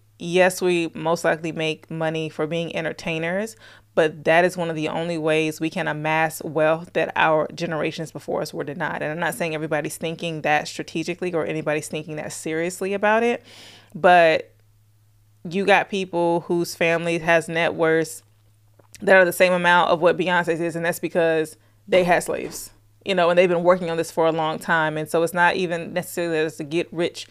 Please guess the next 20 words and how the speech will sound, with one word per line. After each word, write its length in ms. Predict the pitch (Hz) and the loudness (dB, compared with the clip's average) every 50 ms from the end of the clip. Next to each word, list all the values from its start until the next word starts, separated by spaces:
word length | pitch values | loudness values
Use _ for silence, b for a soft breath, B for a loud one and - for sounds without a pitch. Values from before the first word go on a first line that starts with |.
| b b b b | b b b b
quick 360 | - - 208 202 196 - - - _ _ _ _ | 2 4 6 6 4 2 -4 -20 _ _ _ _
scheme 500 | - - - - 196 190 190 202 208 214 | -12 -8 -4 -2 0 0 2 0 0 0
for 120 | - 220 - | 0 2 2
everybody, 440 | - 202 202 202 202 196 202 202 190 | 2 2 2 2 4 4 4 4 2
but 140 | 180 170 | 0 -2
it's 120 | 170 - - | -2 -4 -4
an 80 | 156 | -2
opportunity 540 | - - 170 - - 165 - 180 175 165 165 | 2 2 2 2 0 -2 -4 -4 -4 -4 -4
for 200 | 156 - 175 - | -4 -2 -2 0
us 160 | - 170 - - | 0 0 -2 -2
to 280 | - 190 170 147 147 147 B B B B B B B - | 0 0 2 2 0 -2 B B B B B B B 0
actually 840 | 175 175 180 - - - 190 170 165 165 156 156 151 151 151 - _ _ _ - | 0 0 0 -2 -4 -6 -6 -4 -4 -4 -4 -6 -6 -8 -12 -14 _ _ _ -2
get 140 | - 196 185 | 0 2 2
on 80 | 175 170 | 2 0
some 160 | - 180 175 | -2 0 2
type 180 | 185 175 - | 2 2 4
of 100 | - 165 | 2 2
level 240 | 160 165 165 160 165 | 2 2 2 0 -2
playing 380 | 160 - - 180 170 160 151 156 | -2 -2 -4 -4 -4 -4 -6 -8
field 400 | - - - - - - - | -10 -10 -8 -8 -8 -10 -12